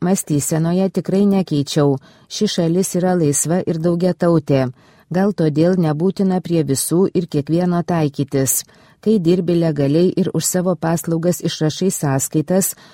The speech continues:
tai ir su mokesčiais, medicininėmis paslaugomis nekyla sunkumų. Buitį čia nepalyginamai lengviau tvarkytis negu Lietuvoje.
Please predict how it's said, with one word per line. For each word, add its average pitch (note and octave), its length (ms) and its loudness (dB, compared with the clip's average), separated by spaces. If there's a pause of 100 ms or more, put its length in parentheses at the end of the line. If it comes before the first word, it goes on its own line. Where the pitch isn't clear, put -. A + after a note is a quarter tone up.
(220)
tai G#3+ 160 4
ir F#3+ 180 0
su F#3 220 0
mokesčiais, D3 760 0
medicininėmis F#3 920 0
paslaugomis D3 800 0
nekyla F3 560 0
sunkumų. E3 540 2 (680)
Buitį F#3 400 2
čia F#3+ 180 -2
nepalyginamai F3 840 0
lengviau D#3 400 0
tvarkytis E3 640 -2
negu D#3+ 240 0
Lietuvoje. D#3 760 0